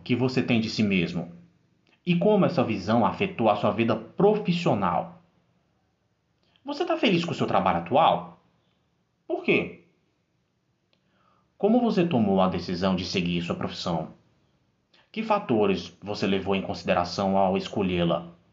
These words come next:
Quanto à da sua escolha profissional, baseou-se naquilo que os outros esperavam de você, contra o que você realmente queria fazer? Como os estereótipos culturais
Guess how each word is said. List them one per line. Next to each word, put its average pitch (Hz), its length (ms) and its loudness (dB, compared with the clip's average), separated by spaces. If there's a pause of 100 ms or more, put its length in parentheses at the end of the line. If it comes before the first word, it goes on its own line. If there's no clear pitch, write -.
(680)
Quanto 120 260 -2
à 117 140 4
da 113 240 -2
sua 104 480 -4
escolha 113 320 -2
profissional, 98 560 -2
baseou-se 98 540 0
naquilo 98 420 -4
que 98 120 -10
os 90 120 -6
outros 92 320 -4
esperavam 92 480 0
de 90 120 -8
você, 98 840 -2 (280)
contra 113 360 0
o 107 60 -2
que - 160 -6
você 101 420 -4
realmente 101 480 0
queria 95 240 0
fazer? 95 580 -2 (1500)
Como 277 220 2
os 247 80 0
estereótipos 127 720 0
culturais 95 880 -2